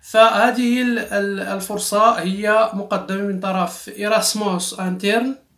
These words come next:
آه، سيعمل المتدرب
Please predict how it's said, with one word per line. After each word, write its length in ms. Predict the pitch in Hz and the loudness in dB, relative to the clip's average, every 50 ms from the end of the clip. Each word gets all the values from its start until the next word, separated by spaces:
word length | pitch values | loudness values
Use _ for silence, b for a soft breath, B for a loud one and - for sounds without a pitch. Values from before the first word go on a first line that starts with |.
| _ _ b b b b b b b b b b _ _ - - | _ _ b b b b b b b b b b _ _ -6 -2
آه، 1000 | 180 185 185 190 185 185 185 185 180 175 - - 180 185 - - - 190 135 92 | 0 2 2 4 4 2 2 0 -2 -2 -4 -6 -6 -4 -4 -4 -4 -4 -4 -6
سيعمل 800 | - - 262 - 175 143 170 190 202 202 202 202 220 262 285 - _ - | -2 0 2 4 4 4 2 2 2 2 2 0 -2 -10 -14 -18 _ -10
المتدرب 840 | 180 180 180 180 180 180 202 208 214 214 185 190 180 196 190 185 - | -8 -6 -6 -4 -4 -4 -2 -2 -2 -2 -2 -2 -2 -2 -4 -6 -8